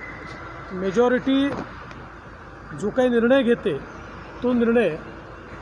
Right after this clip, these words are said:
हा लोकशाहीमध्ये महत्त्वाचा असतो. आणि सगळ्यात महत्त्वाचं आहे की पक्षाचं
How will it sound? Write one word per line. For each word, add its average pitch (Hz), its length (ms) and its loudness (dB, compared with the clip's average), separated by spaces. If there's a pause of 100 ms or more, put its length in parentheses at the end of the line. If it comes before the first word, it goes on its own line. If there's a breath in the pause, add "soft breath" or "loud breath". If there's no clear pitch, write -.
(160)
हा 226 220 4
लोकशाहीमध्ये 240 760 2
महत्त्वाचा 233 520 2
असतो. 269 300 2 (680)
आणि 262 180 6
सगळ्यात 302 400 2
महत्त्वाचं 262 460 2
आहे 254 120 0
की 302 400 2 (1300)
पक्षाचं 277 800 2